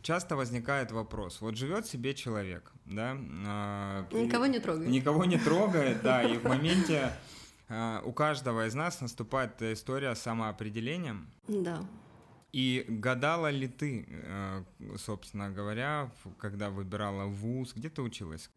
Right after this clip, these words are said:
Speaker 2: Никогда в жизни, не поверишь, я не понимала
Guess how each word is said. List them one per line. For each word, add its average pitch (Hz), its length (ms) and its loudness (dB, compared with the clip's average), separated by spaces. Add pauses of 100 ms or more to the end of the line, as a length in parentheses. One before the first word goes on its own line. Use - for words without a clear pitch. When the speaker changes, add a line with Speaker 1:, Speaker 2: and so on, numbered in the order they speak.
Speaker 2:
Никогда 226 600 2
в 196 100 0
жизни, 196 400 2
не 160 140 0
поверишь, 170 480 -4
я 180 60 -2
не 180 120 2
понимала 208 680 0